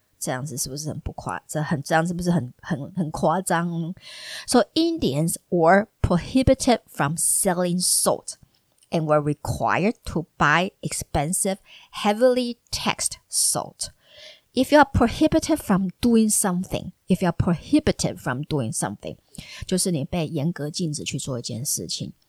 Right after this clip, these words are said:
You are prohibited from smoking here. 这里你是不能抽烟的哦。So Indians were prohibited from selling salt, and they were required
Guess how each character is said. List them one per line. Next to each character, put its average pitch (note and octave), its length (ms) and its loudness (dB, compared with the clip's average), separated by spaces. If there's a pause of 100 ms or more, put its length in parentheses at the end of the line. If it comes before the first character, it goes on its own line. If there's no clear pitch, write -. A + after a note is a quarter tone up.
(520)
You F3 140 4
are D#3+ 100 4
prohibited C#4+ 760 4
from E3 360 2
smoking F3+ 880 2
here. - 460 -6 (440)
这 A3 100 0
里 D3 160 2
你 C3 80 -4
是 - 100 -2
不 C#3+ 140 -2
能 D#3+ 80 2
抽 F#3 220 0
烟 F#3 160 0
的 D#3+ 120 0
哦。 D#3+ 220 0 (580)
So - 300 -2 (200)
Indians C#4+ 520 2
were D3+ 340 0
prohibited - 840 2
from D#3 320 -2
selling G#3 640 2
salt, - 480 -2 (440)
and F3 180 2
they F#3+ 160 4
were D#3+ 160 4
required D#3+ 680 0